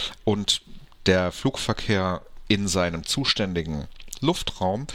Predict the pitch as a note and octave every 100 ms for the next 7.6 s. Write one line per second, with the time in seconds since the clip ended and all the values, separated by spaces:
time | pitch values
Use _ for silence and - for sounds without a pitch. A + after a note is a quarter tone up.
0 | - - - F#2 E2+ - D2 F#2+ G2 F2
1 | E2+ E2 E2 E2 - D#2+ - C#2 F#2+ -
2 | F2+ - F#2 F2 F2+ - D2+ D#2 - E2
3 | E2 - - - - F2 F2+ - C#2 E2
4 | F2 F2 F2 F#2 E2+ E2+ - A2 G#2+ A2
5 | G2+ G2 G2 F#2+ - F2+ F2+ F2 E2 F2
6 | E2+ D2+ E2+ F2+ - F2+ - F2+ E2+ E2+
7 | E2 F#2+ F#2 F#2 F2+